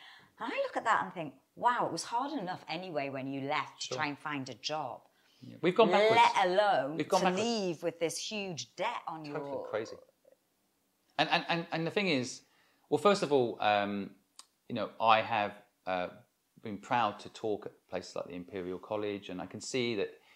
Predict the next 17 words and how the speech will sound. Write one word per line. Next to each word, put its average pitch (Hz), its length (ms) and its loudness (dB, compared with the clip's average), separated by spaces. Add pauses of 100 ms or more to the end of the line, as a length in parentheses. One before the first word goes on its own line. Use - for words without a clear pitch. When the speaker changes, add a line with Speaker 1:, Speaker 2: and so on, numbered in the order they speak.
(140)
Speaker 2:
you 104 60 -8
know, 92 200 -6
um, 90 320 -6
Harvard, 92 380 0 (200)
there's - 200 -12
some 110 160 -8 (580)
institutions 107 720 -6
out 87 180 -4
there 92 220 -4
that 90 220 -4
are 107 240 0
actually - 300 -6
trying 95 300 -4
to 90 80 -8
help 95 360 -4
young 92 180 -8
people 90 440 -14